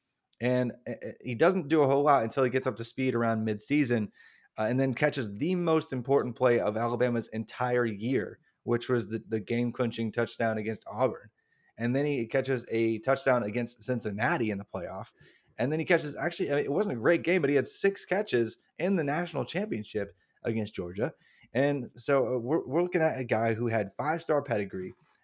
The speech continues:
since, like, eighth <laughs> grade. Uh, and he's, he's now clearly the incumbent. Like, in all the camp talks, like, he's actually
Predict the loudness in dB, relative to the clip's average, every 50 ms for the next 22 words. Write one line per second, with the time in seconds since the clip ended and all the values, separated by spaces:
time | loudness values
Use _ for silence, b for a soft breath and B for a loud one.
0 | _ _ _ -6 -2 0 0 0 2 2 2 2 0 -2 -4 -2 0 0 0 -2
1 | -4 -6 -4 -4 -2 -2 -2 -2 -2 -4 -6 -8 b b b b b b b _
2 | 2 4 6 6 4 4 2 2 2 2 2 0 0 -2 -2 -2 -2 -2 -4 -6
3 | -8 -12 -12 _ -6 -6 -6 -4 -4 -2 0 0 0 2 4 4 4 2 0 -4
4 | -10 -4 0 2 4 4 4 4 2 2 2 2 2 2 2 2 2 2 2 2
5 | 2 0 -2 -2 -2 -2 -2 -2 -2 -4 -2 0 2 2 4 4 2 2 0 0
6 | 0 0 4 6 6 6 6 4 0 -2 -4 -2 -2 -2 0 2 0 0 0 0
7 | 0 0 0 0